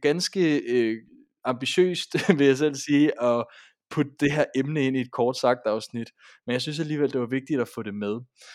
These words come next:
Øhm, så nu vil jeg lægge bolden over til jer her til sidst, og, øh, så vil jeg spørge, når belastningsreaktion, som jeg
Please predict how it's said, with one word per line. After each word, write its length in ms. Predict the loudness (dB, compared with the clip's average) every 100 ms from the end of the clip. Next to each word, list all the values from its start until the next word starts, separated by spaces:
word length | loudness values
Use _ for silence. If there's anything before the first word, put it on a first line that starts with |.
| -20 -20 _ -4
Øhm, 560 | 0 2 0 -4 -8
så 180 | -6 -2
nu 120 | 0
vil 120 | 4 6
jeg 100 | 6
lægge 160 | 2
bolden 360 | 2 2 0 -6
over 160 | -4 -4
til 160 | 0
jer 140 | 0 0
her 140 | -4
til 140 | -6
sidst, 380 | -12 -10 -10 -12 -16 _ _ _
og, 400 | -2 0 0 0
øh, 420 | -2 -2 -4 -6 -8
så 220 | -8 -8
vil 80 | -8
jeg 100 | -10
spørge, 420 | -2 0 0 -4 _ _ -20 -20 -20 _ _ _
når 540 | -2 2 2 2 -4 _ _ -2
belastningsreaktion, 1120 | 0 0 -2 -6 -2 -2 -2 -2 -4 -4 -10 -16 _ _ _ _ _ _ _ -12 -10 -8 0
som 220 | 0 2
jeg 200 | -2